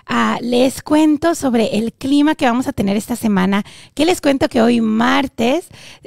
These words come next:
esperamos el clima de setenta y dos a setenta y siete grados.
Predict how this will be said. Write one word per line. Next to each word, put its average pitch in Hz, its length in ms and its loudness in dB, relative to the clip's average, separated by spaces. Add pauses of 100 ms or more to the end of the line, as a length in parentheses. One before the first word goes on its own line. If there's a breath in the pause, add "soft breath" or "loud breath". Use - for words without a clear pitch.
esperamos 254 640 2
el 220 100 -4
clima 254 600 2
de 202 200 0
setenta 262 680 0
y 254 80 2
dos 233 420 2
a 202 160 -2
setenta 208 460 -2
y 214 40 0
siete 208 300 -2
grados. 202 720 -2